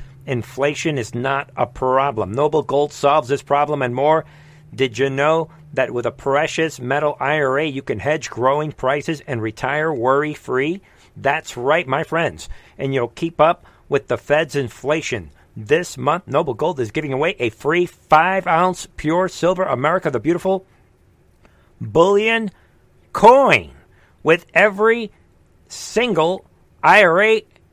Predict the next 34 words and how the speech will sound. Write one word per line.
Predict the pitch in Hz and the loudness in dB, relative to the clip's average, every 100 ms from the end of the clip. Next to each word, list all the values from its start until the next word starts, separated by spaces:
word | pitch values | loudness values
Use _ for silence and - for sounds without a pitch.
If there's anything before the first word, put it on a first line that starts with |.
| _ _ - | _ _ -4
and | 175 | -4
four | - 175 196 | 2 4 4
oh | |
one | 185 202 | 4 0
K | 202 226 | 2 2
rollover. | 220 262 247 117 92 - | 6 6 6 4 -2 0
Every | 170 220 - | 0 0 -2
eligible | 175 226 269 220 160 139 131 110 | 0 2 4 4 2 2 2 2
I | 139 139 131 | 4 4 4
R | 131 | 2
A | 131 | 0
and | 110 | 0
four | 143 135 | 2 2
oh | 120 | 2
one | 120 | 0
K | 107 131 | -2 -2
rollover. | 123 117 101 104 - - | 0 0 0 -6 -14 -2
To | 147 | 2
learn | 170 214 | 4 4
more | 180 226 | 4 2
about | 131 185 - | 4 2 0
the | 123 | -2
services | 196 208 226 185 | -2 -2 -2 0
offered | 190 196 202 | 0 2 0
by | 143 143 | 0 -2
Noble | 175 190 | -2 -2
Gold, | - 214 - | 2 2 0
please | - 233 277 202 107 90 - _ _ _ _ _ | -4 -4 -4 -6 -6 -10 -16 _ _ _ _ _
visit | 120 147 160 135 131 | 0 2 4 4 2
noblegoldinvestments | 139 151 147 143 131 151 143 175 143 147 147 - 143 - | 4 4 6 2 4 4 4 -2 -4 -2 -2 -2 -6 -2
dot | 151 151 | -2 -2
com | - 160 165 156 - _ | -2 -2 -2 -6 -14 _
or | - 165 165 | 2 2 2
call | - 208 214 139 151 170 | 2 6 8 8 6 2